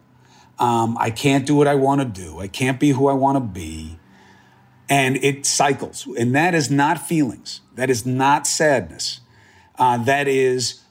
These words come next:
emotional illness, mental illness. And you have to deal with it. You gotta get therapy.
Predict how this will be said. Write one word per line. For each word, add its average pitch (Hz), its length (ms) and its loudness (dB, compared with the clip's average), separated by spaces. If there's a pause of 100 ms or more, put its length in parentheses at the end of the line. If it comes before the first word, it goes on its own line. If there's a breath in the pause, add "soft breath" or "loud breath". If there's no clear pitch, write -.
emotional 131 1120 -2 (1120 soft breath)
illness, 147 640 2 (480)
mental 127 760 0 (480)
illness. 165 640 2 (160)
And 143 200 2
you 160 200 4
have 131 320 -2
to 170 60 -10
deal 185 240 2
with 110 140 -2
it. - 100 -20 (200)
You 113 120 -4
gotta 120 220 2
get 123 220 -2
therapy. 170 580 0